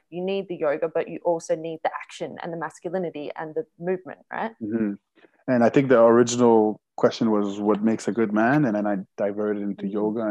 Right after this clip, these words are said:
Speaker 2: and t-, to tell people to have a balanced practice. That's all I'm saying. Like, it's like, do your yoga. If you enjoy yoga, don't stop. Don't stop.
Speaker 1: Mm.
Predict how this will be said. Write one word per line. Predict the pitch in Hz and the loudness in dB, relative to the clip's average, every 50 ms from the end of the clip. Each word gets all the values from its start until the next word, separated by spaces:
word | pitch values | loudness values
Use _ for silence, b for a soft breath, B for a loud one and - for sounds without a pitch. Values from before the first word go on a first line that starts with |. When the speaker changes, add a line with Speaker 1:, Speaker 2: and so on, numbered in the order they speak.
| 101 | -4
Speaker 2:
and | 101 98 95 _ _ _ _ _ _ _ _ _ _ _ _ _ | -4 -6 -10 _ _ _ _ _ _ _ _ _ _ _ _ _
t-, | - _ _ _ _ _ _ - | -20 _ _ _ _ _ _ -10
to | - | -10
tell | 101 - - 139 151 151 | -8 0 2 4 4 4
people | 143 - - 131 117 - 139 127 | 2 0 -4 -4 -2 -2 -4 -4
to | - 147 | -4 -6
have | 147 - | -4 -4
a | 120 | -4
balanced | 98 - 101 104 117 117 110 98 - _ | -2 -2 -2 -2 0 -2 -2 -6 -8 _
practice. | - 101 107 113 - _ 123 107 95 - - _ _ | -4 -2 -2 -4 -4 _ -6 -6 -6 -8 -12 _ _
That's | 101 98 - - | -14 -8 -6 -4
all | 120 120 | -4 -4
I'm | 117 107 95 | -4 -6 -8
saying. | - - 110 113 117 110 107 104 101 | -10 -10 -10 -8 -6 -6 -6 -6 -6
Like, | 98 95 90 - | -8 -10 -8 -10
it's | 101 - _ _ _ _ b b b b b _ | -10 -10 _ _ _ _ b b b b b _
like, | _ 113 98 - | _ -6 -6 -4
do | - 131 147 160 | 0 2 4 4
your | 143 123 | 6 6
yoga. | 113 110 120 139 135 123 113 107 | 6 6 6 4 4 4 2 2
If | 107 - - | 0 -2 -2
you | 139 | -2
enjoy | 135 123 110 110 120 127 | 0 0 0 2 4 4
yoga, | 127 123 123 113 107 95 - _ _ | 4 4 4 2 0 -2 -4 _ _
don't | - 110 123 147 147 | -2 0 0 0 0
stop. | - - _ 143 175 220 160 - - - - _ _ _ _ _ _ _ _ _ _ _ | -4 -4 _ 2 4 4 2 0 -2 -10 -20 _ _ _ _ _ _ _ _ _ _ _
Don't | _ - 95 104 127 | _ -12 -10 -10 -10
stop. | - - - 202 240 226 127 - 202 202 202 | -10 -2 2 2 4 4 2 0 -4 -10 -16
Speaker 1:
Mm. | _ 196 - | _ -20 -20